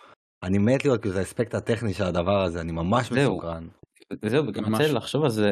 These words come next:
Speaker 2: יצא לי לחשוב על זה, כאילו, אה, מקודם, שנכון, הוא יצא קודם כל לדור ה-, ה-, כאילו, לנקסט ג'ן, ואז הוא הולך
Speaker 3: Mhm.
Speaker 2: לדור הנוח-, לדור הקודם.
Speaker 1: קודם, נכון.
Speaker 2: ואז הקודם יותר.
Speaker 1: נכון. לא,
Speaker 2: אבל
Speaker 1: זה,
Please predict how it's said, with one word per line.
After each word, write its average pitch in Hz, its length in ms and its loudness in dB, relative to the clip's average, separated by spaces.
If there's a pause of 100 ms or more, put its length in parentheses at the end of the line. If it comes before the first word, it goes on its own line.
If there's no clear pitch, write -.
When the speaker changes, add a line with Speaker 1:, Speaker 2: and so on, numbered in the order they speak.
(140)
Speaker 2:
יצא - 240 -2
לי 143 60 2
לחשוב 127 240 0
על 123 100 2
זה, 101 140 -4
כאילו, 98 340 -2 (640)
אה, 92 140 -4
מקודם, 120 540 0 (520)
שנכון, 104 420 0
הוא 104 140 2
יצא 110 180 0
קודם 143 160 0
כל 113 80 0 (100)
לדור 110 200 0
ה-, 107 40 4 (600)
ה-, 95 260 -2 (420)
כאילו, 113 200 2
לנקסט 104 380 4
ג'ן, 117 260 2
ואז 123 160 0
הוא 120 80 2
הולך 120 260 0
Speaker 3:
Mhm. 113 40 0
Speaker 2:
לדור 101 460 0
הנוח-, 101 260 0 (140)
לדור 107 340 0
הקודם. 98 540 2
Speaker 1:
קודם, 87 400 -2 (140)
נכון. 85 420 -4
Speaker 2:
ואז 104 180 2
הקודם 104 360 0
יותר. 95 220 -4 (480)
Speaker 1:
נכון. 67 300 -10 (140)
לא, 120 220 4
Speaker 2:
אבל 95 280 0
Speaker 1:
זה, 139 200 0